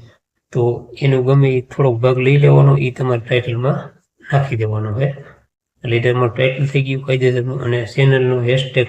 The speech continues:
એક ફરજિયાત મારી દેવાનો છે. હેશટેગ માર્યા પછી તમારે થંબનેલ તમારે બનાવવાનું હોય. હવે થંબનેલ કોક જોઈને જ તમારો વીડિયો ઉપર ક્લિક કરે તો જ તમારો વીડિયો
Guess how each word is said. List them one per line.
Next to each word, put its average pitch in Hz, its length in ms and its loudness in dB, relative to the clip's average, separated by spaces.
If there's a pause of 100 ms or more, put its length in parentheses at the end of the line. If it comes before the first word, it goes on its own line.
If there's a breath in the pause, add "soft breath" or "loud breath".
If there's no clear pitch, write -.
(120)
એક - 320 -6
ફરજિયાત 117 400 0
મારી 113 220 -2
દેવાનો 107 360 -4
છે. 147 140 -10 (800)
હેશટેગ 139 360 -2
માર્યા 131 340 2
પછી 139 320 -2
તમારે 131 380 2 (320)
થંબનેલ 143 460 6
તમારે 117 280 -4
બનાવવાનું 110 560 -2
હોય. 104 100 -10 (600 loud breath)
હવે 117 160 -2
થંબનેલ 147 460 2
કોક 139 220 0
જોઈને 135 320 6
જ 135 80 -2
તમારો 127 280 4
વીડિયો 123 300 2
ઉપર 120 140 -10
ક્લિક 131 320 -4
કરે 113 220 -2
તો 135 240 0
જ 139 120 -6
તમારો 127 300 2
વીડિયો 127 320 0